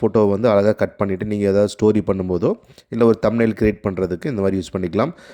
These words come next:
So, இதெல்லாம் பார்த்தீங்கன்னா, அனிமேஷனில் வந்து இந்த பட்டர்ஃப்ளை வந்து பறக்கிற மாதிரி, அ, ப்ளஸ் வந்து இந்த பீ வந்து இருக்கிற மாதிரி,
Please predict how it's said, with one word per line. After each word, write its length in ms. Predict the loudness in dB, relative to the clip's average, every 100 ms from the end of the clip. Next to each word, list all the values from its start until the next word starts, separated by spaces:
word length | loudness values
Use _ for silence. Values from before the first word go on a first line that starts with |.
| -20
So, 160 | 0 2
இதெல்லாம் 320 | 4 2 2
பார்த்தீங்கன்னா, 400 | 0 0 -4 -4 -2
அனிமேஷனில் 520 | 0 -2 -2 -2 -2
வந்து 80 | -2
இந்த 120 | 0
பட்டர்ஃப்ளை 540 | 0 2 0 2 2
வந்து 400 | 2 -2 -2 -4
பறக்கிற 380 | 0 -2 0 -2
மாதிரி, 420 | 0 0 0 -2 -8 -20 _ -2
அ, 140 | -2 2
ப்ளஸ் 200 | 0 2
வந்து 260 | -2 0
இந்த 140 | -2 -2 0
பீ 220 | 2 2
வந்து 200 | 0 -2
இருக்கிற 240 | -2 -2
மாதிரி, 420 | -2 -2 -2 -2